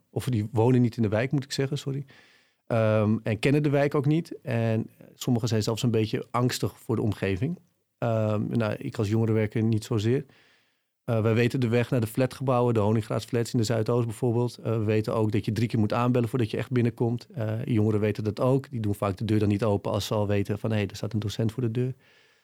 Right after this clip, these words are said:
Eh, ik heb een iets andere aanpak. Ik weet gewoon goed binnen te komen. En dan kom je binnen en dan kom je aan de deur en dan kom je toch wel achter, eh, achter situaties die, ja, soms wat schrijnend zijn.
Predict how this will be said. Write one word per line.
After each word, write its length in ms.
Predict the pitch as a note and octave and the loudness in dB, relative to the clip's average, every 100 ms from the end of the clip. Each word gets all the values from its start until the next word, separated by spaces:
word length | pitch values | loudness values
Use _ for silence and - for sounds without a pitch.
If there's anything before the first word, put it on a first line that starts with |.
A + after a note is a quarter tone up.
| _ _ _ | _ _ _
Eh, 320 | G2+ G2+ - | -2 0 -2
ik 100 | G#2 | -2
heb 140 | G#2+ | -2
een 100 | C3 | -2
iets 160 | - - | -4 -2
andere 260 | A2 G#2+ A2 | 0 0 0
aanpak. 400 | G#2 G#2 G#2+ A2 | 0 -2 -2 -2
Ik 100 | A2 | -2
weet 220 | G#2 - | -4 -4
gewoon 220 | - G2+ | -4 -4
goed 160 | - A#2 | -4 -4
binnen 220 | G#2+ G#2+ | -4 -4
te 80 | - | -6
komen. 340 | G#2+ G2+ G#2+ | -6 -6 -8
En 300 | - - - - | -14 -20 -10 -2
dan 120 | D#3 | 2
kom 180 | E3+ C#3+ | 4 4
je 80 | |
binnen 280 | A#2+ C#3+ C3+ | 6 4 4
en 80 | B2 | 4
dan 100 | A#2+ | 2
kom 180 | C#3+ B2+ | 2 2
je 120 | B2 | 4
aan 160 | A#2+ A#2 | 2 0
de 100 | A2 | 2
deur 260 | B2+ A#2 | 2 2
en 80 | A2+ | 2
dan 80 | A2+ | 0
kom 160 | C3 | 0
je 80 | A#2+ | 0
toch 180 | B2 B2+ | 0 -2
wel 180 | C3 A#2+ | -2 -2
achter, 420 | A2+ - A#2+ A#2+ | -4 -4 -4 -2
eh, 340 | A#2 A2 - - | -2 -2 -6 -12
achter 200 | - B2+ | -4 -4
situaties 640 | C3 B2 B2 A#2+ - G#2+ | -2 -2 0 0 -4 -2
die, 260 | B2+ A#2 C3+ | 0 0 0
ja, 140 | B2+ | -2
soms 220 | - B2+ | 0 -2
wat 120 | A2+ | -2
schrijnend 340 | - B2+ C3 B2+ | -2 0 2 2
zijn. 360 | C#3 C3+ C3+ | 0 0 -2